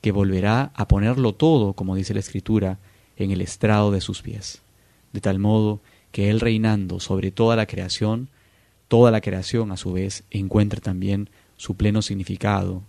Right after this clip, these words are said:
y su pleno sentido. Esto es algo que también tenemos que considerar muy profundamente, porque no se trata el reinado de Cristo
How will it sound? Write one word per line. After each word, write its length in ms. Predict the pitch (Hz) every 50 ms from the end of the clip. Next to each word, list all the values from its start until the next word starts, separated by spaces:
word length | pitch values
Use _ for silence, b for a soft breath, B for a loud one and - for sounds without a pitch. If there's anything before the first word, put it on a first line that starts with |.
| _ _ -
y 60 | 107
su 140 | - 101 95
pleno 280 | 104 104 101 95 95
sentido. 560 | - - 95 92 90 - 95 87 90 92 95 - _ _ _ _ _ _ _ B B B B B B B B B B B B B
Esto 520 | - 196 220 208 - - - - 127 131 143 143 - _ -
es 180 | 127 113 - 143
algo 260 | 139 139 143 151 139
que 100 | 120 113
también 380 | - 95 95 95 107 110 120
tenemos 380 | 110 113 101 104 104 107 113 110
que 100 | - 117
considerar 680 | - 107 101 98 - 95 92 95 92 98 104 107 107
muy 280 | 107 113 135 160 170 160
profundamente, 960 | 139 120 107 101 - - 127 123 113 98 92 98 104 101 98 92 - 104 104 B B B B B B B B B B -
porque 200 | - - - 131
no 120 | 165 202
se 140 | - - 226
trata 520 | 180 160 165 175 170 135 - 98 95 - -
el 140 | - 107 104
reinado 360 | 101 95 98 101 104 113 117
de 120 | 104 101
Cristo 500 | - 113 120 127 117 - - - 101 -